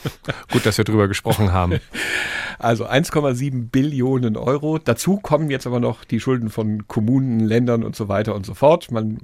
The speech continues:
Speaker 2: sagt so, ja, zwei Komma vier, zwei Komma fünf. Das, das ist so wahrscheinlich im Moment der, der offizielle Stand. Und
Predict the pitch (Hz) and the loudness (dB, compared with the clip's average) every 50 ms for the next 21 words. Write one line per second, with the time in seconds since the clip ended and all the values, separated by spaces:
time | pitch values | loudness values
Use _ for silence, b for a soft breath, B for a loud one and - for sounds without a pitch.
0 | - - 120 117 127 123 - 110 107 107 110 113 110 - - 113 110 117 - - | -14 -6 -2 0 0 0 0 -2 0 0 0 0 -2 -2 -2 0 0 2 2 0
1 | 110 107 101 101 - - 117 117 113 - - 110 107 104 107 104 104 101 101 - | -2 -2 -2 -2 -2 0 0 0 0 0 0 -2 0 0 0 0 -2 -2 0 0
2 | 147 143 143 135 - - - - - - - - 113 - - - 113 - - 107 | 0 0 0 -2 -6 -10 -10 -10 -10 -10 -10 -10 -10 -8 -8 -8 -6 -2 0 0
3 | 107 101 98 - 107 - - _ - 101 107 110 120 - - 113 113 110 104 104 | 0 0 -2 -4 -6 -10 -12 _ -8 -2 0 2 2 2 0 -2 -2 -2 -2 -4
4 | 101 98 101 101 107 107 - 98 95 95 95 95 - _ - 113 - - 110 117 | -4 -2 -2 -2 -2 -2 -2 -2 -2 -2 -4 -6 -8 _ -4 -4 -2 -2 -4 -4
5 | 120 - - 104 101 98 95 - - 110 113 - 107 B B B B B B B | -6 -6 -4 -4 -4 -4 -6 -4 -2 0 0 0 -2 B B B B B B B
6 | B B B B B B B - - _ _ _ _ _ 139 135 127 | B B B B B B B -20 -20 _ _ _ _ _ 0 0 0